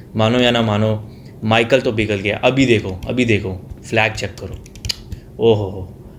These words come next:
flag check करो यार, कितना और suit कर रहा है गाड़ी पर, Check करो बस, गाड़ी के शशके check करो। और अभी एक और मैजिक आपको दिखाना है, और वो magic इसको चला कर दिखाऊंगा। ईमान से बताओ यार, comment में गाड़ी कैसी लग रही है। माइकल को पिघलना था कि नहीं पिघलना था गाड़ी देखकर,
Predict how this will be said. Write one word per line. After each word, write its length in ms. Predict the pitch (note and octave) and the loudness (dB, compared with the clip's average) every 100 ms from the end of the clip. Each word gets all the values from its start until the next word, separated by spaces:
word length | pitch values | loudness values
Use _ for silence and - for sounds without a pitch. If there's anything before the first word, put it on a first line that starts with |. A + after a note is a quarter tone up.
| - | -6
flag 240 | - A#2+ B2 | 0 2 2
check 220 | - G2+ | -4 -4
करो 160 | G#2 G2 | -4 -4
यार, 320 | F#2+ G2 - B2 | -4 -6 -10 -10
कितना 300 | A#2+ C#3+ A#2+ | -2 2 2
और 100 | G#2 | 0
suit 240 | G#2+ G2 | -4 -4
कर 120 | G#2 | -6
रहा 80 | G2 | -6
है 100 | F#2+ | -6
गाड़ी 200 | F#2+ F#2+ | -8 -8
पर, 240 | - F#2+ - - - - - - - - | -12 -14 -16 -20 -20 -20 -20 -20 -18 -2
Check 180 | A2+ G#2+ | -2 -2
करो 200 | G#2 F#2+ | -4 -6
बस, 220 | F#2 F#2+ | -8 -2
गाड़ी 260 | G#2 A2 A#2+ | 0 2 0
के 120 | B2 | 0
शशके 340 | A#2+ A2+ C3+ | 0 2 2
check 240 | A2+ G#2 - | 2 -2 -4
करो। 280 | G2 F#2+ - - - - | -10 -10 -16 -18 -16 0
और 80 | A#2 | 4
अभी 160 | A#2+ B2 | 6 4
एक 140 | A2+ | 6
और 120 | B2+ | 4
मैजिक 340 | C3 A#2 A2+ A2 | 4 2 2 2
आपको 240 | G#2 G#2+ | 2 0
दिखाना 340 | G#2+ G#2 F#2+ | -4 -4 -8
है, 120 | F#2 - - - - A2 | -8 -12 -18 -20 -8 0
और 60 | |
वो 80 | A2 | 2
magic 280 | A2 A2 A#2 | 4 2 0
इसको 180 | A2+ A#2 | 0 0
चला 260 | B2 A2 | 2 2
कर 140 | A2 G#2 | 2 -2
दिखाऊंगा। 500 | G#2 G2 F#2+ F#2+ F2+ - - - - - | -2 -4 -8 -10 -12 -16 -18 -14 -12 0
ईमान 280 | A#2 C3 D#3 | 4 4 6
से 120 | D#3 | 4
बताओ 320 | C3+ B2 A#2+ | 6 6 6
यार, 180 | A2+ A2 | 6 4
comment 320 | G#2 B2+ A2+ | 2 0 2
में 140 | A#2 A#2 | 2 4
गाड़ी 180 | A2 | 2
कैसी 280 | A2+ A2 A2+ | 2 0 0
लग 200 | G2+ F#2+ | -4 -4
रही 120 | F#2+ | -8
है। 140 | F#2 F#2 - - - - - - - - - A#2 | -10 -14 -18 -20 -20 -18 -18 -18 -18 -18 -8 0
माइकल 300 | A#2+ C#3 C#3 | 4 4 4
को 120 | C#3 | 4
पिघलना 400 | C3+ C3 B2 C3+ | 4 4 4 0
था 200 | C3 A#2+ | 2 2
कि 100 | A#2+ | 2
नहीं 100 | A#2 | 0
पिघलना 320 | A#2 G#2+ G#2 | 0 0 0
था 100 | G#2+ | 0
गाड़ी 280 | G#2+ G2+ G#2 | 0 2 0
देखकर, 360 | G2+ G2 - | -2 -4 -6